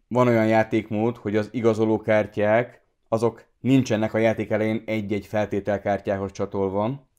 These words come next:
Nekünk kell kideríteni, hogy melyik feltételkártyához melyik igazoló tartozik.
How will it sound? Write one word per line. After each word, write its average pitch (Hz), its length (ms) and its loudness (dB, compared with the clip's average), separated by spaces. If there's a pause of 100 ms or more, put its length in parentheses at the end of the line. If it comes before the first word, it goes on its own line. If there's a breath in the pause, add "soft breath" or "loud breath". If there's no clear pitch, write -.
(100)
Nekünk 123 280 -2
kell 117 140 2
kideríteni, 107 460 -4
hogy 107 80 -4
melyik 107 160 -4
feltételkártyához 101 960 -4
melyik 104 260 -6
igazoló 107 400 0
tartozik. 98 680 -4